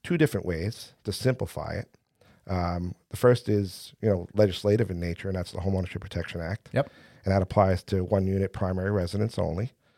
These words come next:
Speaker 2: Mm-hmm.
Speaker 1: Um, and it applies to all loans, who,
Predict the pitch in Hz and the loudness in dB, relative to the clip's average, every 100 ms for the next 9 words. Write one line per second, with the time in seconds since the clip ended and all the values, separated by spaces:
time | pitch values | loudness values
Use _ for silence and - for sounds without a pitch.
0 | _ _ - 127 123 131 82 92 - 113 | _ _ -4 0 4 4 2 0 4 4
1 | - - 107 107 - 139 117 80 - - | 4 6 6 6 4 4 4 -2 -8 -20
2 | _ 110 | _ -8